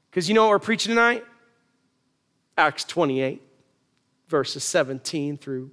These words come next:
forty-one or whatever. And right here in this lesson shows up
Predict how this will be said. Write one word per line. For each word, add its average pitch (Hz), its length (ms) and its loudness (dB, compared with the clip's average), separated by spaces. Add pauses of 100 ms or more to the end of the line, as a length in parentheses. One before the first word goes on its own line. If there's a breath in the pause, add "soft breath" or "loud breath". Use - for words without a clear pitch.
forty-one 143 540 -4
or 165 100 -4
whatever. 160 360 -2 (1160)
And 139 100 -6
right 180 160 4
here 214 100 2
in 220 60 2
this 214 220 0
lesson 175 300 0
shows 180 340 0
up 175 280 0